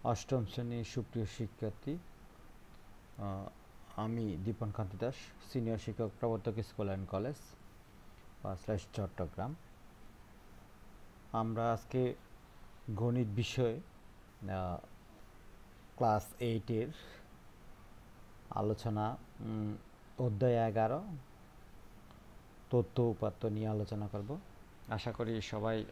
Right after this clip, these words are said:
আহ, সুস্থ আছো, ভালো আছো। বাসার বের হলে, বাসার বাইরে বের হলে অবশ্যই মাস্ক পরবে, অকারণে, আহ, অযথা ঘোরাঘুরি করবে না। উম, চলো আমরা আজকে, আহ,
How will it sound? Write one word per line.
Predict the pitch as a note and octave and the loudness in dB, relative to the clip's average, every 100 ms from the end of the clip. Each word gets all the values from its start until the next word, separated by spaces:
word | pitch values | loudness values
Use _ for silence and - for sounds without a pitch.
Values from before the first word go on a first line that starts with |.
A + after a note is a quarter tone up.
| - | -4
আহ, | G#2+ G#2+ G2+ G#2 G#2 | -2 -2 -2 -2 -4
সুস্থ | - A#2+ - A2 | -2 -4 -2 -2
আছো, | G#2 - B2 - - | -2 -4 -8 -8 0
ভালো | G#2 G2+ G2+ - - - | 2 2 0 -4 -10 -4
আছো। | G#2 - A#2 D3 - - - - - - - - - - | -4 -2 -2 -2 -6 -12 -12 -14 -14 -14 -16 -14 -6 8
বাসার | A2 G#2+ A#2 A#2+ A2+ - - - - | 8 8 4 4 4 0 -8 -12 -6
বের | G#2 G2+ G#2 F#2+ | 0 4 4 4
হলে, | G2 G#2+ C3+ D#3+ - - | 2 4 2 0 -6 -4
বাসার | F#2+ G2 F#2 | -2 0 0
বাইরে | F#2 G2 | 0 2
বের | G2+ G2+ | 2 2
হলে | F2+ G#2+ A#2+ | 2 0 0
অবশ্যই | G#2 G2+ - F#2+ | -2 -2 0 0
মাস্ক | F2+ F2+ - - | 0 -2 -4 -2
পরবে, | G#2+ A2 D3+ - - - - - - - - - - - | 0 0 -4 -6 -14 -16 -16 -18 -18 -18 -18 -18 -10 0
অকারণে, | A2 A#2+ A2+ A2+ G#2 G2+ - - - | 2 4 2 2 0 -2 -6 -10 -4
আহ, | F#2+ F#2 E2+ - | -2 0 -2 -2
অযথা | G2 A2 A2 | 0 0 0
ঘোরাঘুরি | G2 G#2+ G2 G2 F#2+ | 2 4 4 2 0
করবে | F#2 G2+ | 0 0
না। | G#2+ D3+ - - - - - - - - - - - | -2 -4 -10 -16 -16 -16 -16 -14 -14 -14 -14 -14 -4
উম, | B2 A#2 | 0 2
চলো | A#2+ B2+ B2+ | 6 6 8
আমরা | A#2+ A2+ A#2+ | 6 6 4
আজকে, | A2+ A2 G#2+ - A2+ | 6 2 0 0 0
আহ, | - A2 G#2+ G2 G2 | 0 0 2 2 0